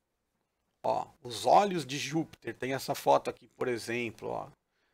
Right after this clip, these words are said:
É o Craig Sparks que mandou, domínio público, ó. Tá vendo os olhos de Júpiter aí? Olha que bonito que é Júpiter, né? Então, gente,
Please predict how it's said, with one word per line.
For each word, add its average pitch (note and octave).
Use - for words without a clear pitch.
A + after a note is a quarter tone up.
É G#2+
o A#2
Craig E3+
Sparks -
que -
mandou, A#2+
domínio D#3
público, A#2+
ó. F2+
Tá G#2+
vendo E3+
os A#2
olhos D3
de A#2+
Júpiter C3
aí? C3
Olha G#3+
que -
bonito D3
que E3
é E3+
Júpiter, B2
né? C#3+
Então, A3
gente, C#3